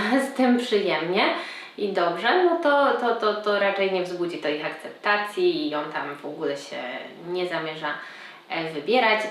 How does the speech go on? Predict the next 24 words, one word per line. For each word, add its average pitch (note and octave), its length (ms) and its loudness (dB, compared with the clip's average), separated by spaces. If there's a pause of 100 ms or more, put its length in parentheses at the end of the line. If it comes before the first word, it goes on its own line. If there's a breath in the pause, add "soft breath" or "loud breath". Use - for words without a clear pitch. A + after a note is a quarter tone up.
Wsiadł C#4+ 360 2
na G3 120 2
statek, G3+ 460 0
zameldował F3+ 540 0
się E3 120 -6
w - 80 -12
statku, F#3 460 -4
który, D#3+ 420 -6 (260)
na E3 100 -4
statku, E3 360 -8
który E3 260 -10
płynął D#3+ 360 -6 (140)
totalnie E3 640 0
w E3 60 -4
odwrotną E3+ 580 0
stronę C#3 500 -10
niż C#3 500 -10 (400 loud breath)
miasto D#3+ 500 -2 (120)
Niniwa. G3 480 4 (960 loud breath)
No D#4+ 180 4
i - 80 2
co C#4 80 2
się B3 140 0
wydarzyło? F#3+ 640 0